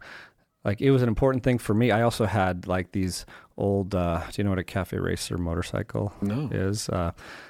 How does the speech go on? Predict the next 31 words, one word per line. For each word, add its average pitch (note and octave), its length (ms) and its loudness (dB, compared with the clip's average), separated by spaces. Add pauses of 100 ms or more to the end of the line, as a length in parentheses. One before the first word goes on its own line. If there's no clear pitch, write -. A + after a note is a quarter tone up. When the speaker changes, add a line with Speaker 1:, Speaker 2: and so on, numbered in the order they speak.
(180)
Speaker 1:
like, G#2 200 -2
these G#2+ 200 0
old, G2+ 300 2
like, F2 260 0
British, F#2+ 560 0
uh, D#2+ 340 -2 (540)
um, E2+ 460 0
bikes G2 380 0
that F#2+ 180 -4
are, F2 240 -2 (480)
that G2+ 320 -2
are, F2+ 220 2
uh, E2 220 -2 (640)
um, E2+ 360 -4 (120)
kind G2+ 180 -4
of E2+ 180 -6 (320)
restored A#2 640 4
into A2+ 260 2
this G2+ 240 2
certain - 520 0
style G2 540 0
of, F2+ 80 -2
like, F2 180 -4
low F#2+ 220 0
handlebars F2+ 680 -2
and F#2+ 140 -2
leather F#2 240 0
seat. F#2 420 -2
And, F2 180 -2
Speaker 2:
Mm-hmm. F2 380 -6
Speaker 1:
um, F#2+ 320 -2